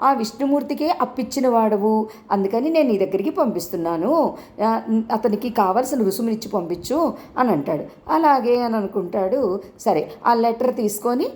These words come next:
ఆ భిక్షగాడు కుబేరుడి దగ్గరికి వెళ్తాడు. కుబేరు దగ్గరికి వెళ్ళిన తర్వాత, "కుబేరా, కుబేరా, నీకు నమస్కారాలు, నీకు పాదాలకు నమస్కారాలు తండ్రి. నా-, నాకు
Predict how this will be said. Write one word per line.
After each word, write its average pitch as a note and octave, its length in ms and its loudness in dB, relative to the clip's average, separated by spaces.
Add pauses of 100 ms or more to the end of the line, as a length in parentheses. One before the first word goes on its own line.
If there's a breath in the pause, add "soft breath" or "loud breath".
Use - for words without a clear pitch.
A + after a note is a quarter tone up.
(160)
ఆ G3+ 80 2
భిక్షగాడు G3 520 0
కుబేరుడి G#3+ 360 2
దగ్గరికి F#3 360 -4
వెళ్తాడు. - 640 -6
కుబేరు B3 280 6
దగ్గరికి G#3 380 -2
వెళ్ళిన F#3 160 -2
తర్వాత, F#3+ 280 -2
"కుబేరా, D#3+ 400 -2
కుబేరా, E3+ 440 0
నీకు F4+ 220 0
నమస్కారాలు, F#3 680 2
నీకు G#3 220 0
పాదాలకు D#3 600 0
నమస్కారాలు A3+ 640 0
తండ్రి. F#3+ 480 -2 (320 loud breath)
నా-, G3+ 280 2
నాకు F#3 600 2